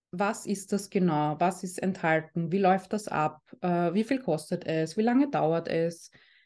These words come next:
ist das auch für mich geeignet, ähm, kann ich damit meine Ziele erreichen,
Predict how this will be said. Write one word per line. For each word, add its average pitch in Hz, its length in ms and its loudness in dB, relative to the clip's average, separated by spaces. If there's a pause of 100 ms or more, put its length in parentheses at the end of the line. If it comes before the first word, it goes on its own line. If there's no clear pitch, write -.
(100)
ist - 220 -2
das 247 140 2
auch 226 160 2
für 269 160 2
mich 202 320 6
geeignet, 151 880 0
ähm, 175 320 0
kann 226 180 2
ich 247 120 4
damit 240 200 6
meine 226 240 2
Ziele 170 280 -4
erreichen, 147 800 -4